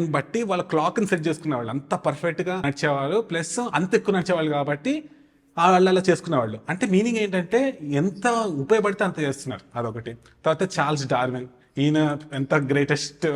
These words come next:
మీకు తెలుసు. So ఆయన ఎంత వాకింగ్ చేసేవారంటే, చుట్టుపక్కల వాళ్ళు చూసి, ఈయన థింకింగ్ ఒక రేంజ్లో ఉంటుంది, వాకింగ్ బాగా చేస్తున్నారు కాబట్టి అని చెప్పి మొత్తం ఒక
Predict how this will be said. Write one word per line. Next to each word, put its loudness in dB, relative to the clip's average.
మీకు -4
తెలుసు. -6
So 2
ఆయన 0
ఎంత -4
వాకింగ్ 0
చేసేవారంటే, -2
చుట్టుపక్కల -2
వాళ్ళు 0
చూసి, -2
ఈయన 0
థింకింగ్ -4
ఒక -4
రేంజ్లో -2
ఉంటుంది, -4
వాకింగ్ -4
బాగా -2
చేస్తున్నారు -6
కాబట్టి -6
అని 2
చెప్పి -2
మొత్తం -2
ఒక -2